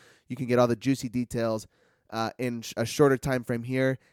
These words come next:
If you like this conversation, I go into way more depth and cover a lot more information in the other episode on Book Club. So if you like this conversation, go check out those episodes. You can search this episode name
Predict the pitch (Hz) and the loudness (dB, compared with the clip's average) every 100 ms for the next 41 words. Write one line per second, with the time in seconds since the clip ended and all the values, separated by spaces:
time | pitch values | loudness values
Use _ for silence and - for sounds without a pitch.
0 | - - 131 139 208 - 170 - 156 143 | -10 -6 2 6 6 6 0 4 4 4
1 | 135 143 131 135 123 123 120 117 143 143 | 4 2 2 2 2 2 2 4 4 4
2 | 123 123 127 147 - - 117 110 139 123 | 4 6 6 6 2 -12 -10 -6 -2 2
3 | 117 127 123 127 123 - 123 123 117 117 | 4 4 4 4 4 2 -4 -2 -2 -2
4 | - 113 - 117 113 117 113 113 113 113 | -4 -8 -6 -4 2 4 4 4 2 -2
5 | 117 110 104 104 - 151 - 151 139 - | 2 2 0 0 6 6 6 2 2 4
6 | 120 113 - 120 156 - 151 - 143 139 | 4 4 2 4 4 4 0 0 -2 -2
7 | 143 135 135 127 _ - _ _ - 156 | -4 -6 -8 -12 _ -20 _ _ 8 8
8 | - 156 143 139 131 - - 131 120 123 | 8 4 4 4 2 0 2 2 2 -4
9 | 117 - 151 151 - 143 - 131 - 135 | -8 2 4 4 2 0 2 -2 -2 2
10 | 147 135 131 131 131 | 2 4 2 -2 -4